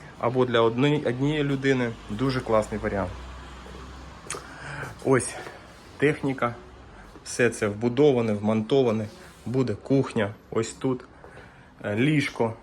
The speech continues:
велике. Дорогий матрас. Вентилятор. Шафа.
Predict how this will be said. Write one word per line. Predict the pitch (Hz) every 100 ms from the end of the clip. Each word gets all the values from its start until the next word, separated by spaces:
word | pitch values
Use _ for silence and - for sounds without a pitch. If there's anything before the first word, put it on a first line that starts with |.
| -
велике. | 110 127 131 127 120 - 104 - - - - - - - - - - _ -
Дорогий | 131 143 135 156
матрас. | 120 117 - 120 117 110 - - - - _ _ _ _ _ _ _ - - -
Вентилятор. | 131 131 131 131 120 113 113 107 - - - - - _ -
Шафа. | - 135 120 117 120